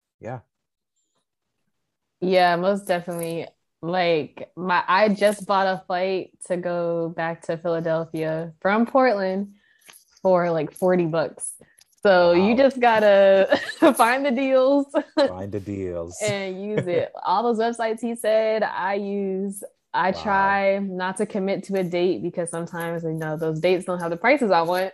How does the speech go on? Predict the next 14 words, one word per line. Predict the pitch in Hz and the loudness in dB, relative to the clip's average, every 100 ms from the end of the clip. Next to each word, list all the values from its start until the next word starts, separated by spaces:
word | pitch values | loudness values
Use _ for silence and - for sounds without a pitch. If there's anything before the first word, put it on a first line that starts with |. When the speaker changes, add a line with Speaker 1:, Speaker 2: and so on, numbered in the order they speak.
| 208 | -8
Speaker 2:
So | - 202 190 190 202 | 0 2 4 4 4
Speaker 1:
Yes. | 220 - 254 - - _ | 2 0 -2 -4 -16 _
Speaker 2:
<laughs> | _ - | _ -12
you | 180 202 | -4 -2
just | 214 | 0
gotta | 196 180 | 0 0
Speaker 1:
Yes. | 175 | -2
Speaker 2:
make | 180 | -4
it | 170 | -4
work. | 151 113 - _ _ _ _ _ _ _ _ _ _ _ _ _ _ _ _ _ _ - | -2 -4 -8 _ _ _ _ _ _ _ _ _ _ _ _ _ _ _ _ _ _ -14
Speaker 1:
Yep, | 90 139 - _ _ - | -8 -8 -10 _ _ -10
definitely. | 98 135 117 - 82 78 | -10 -8 -8 -6 -8 -8
<laughs> | 127 - 123 117 104 _ - - | -10 -6 -6 -6 -12 _ -16 -4
Speaker 2:
<laughs> | 233 226 - | -2 0 -4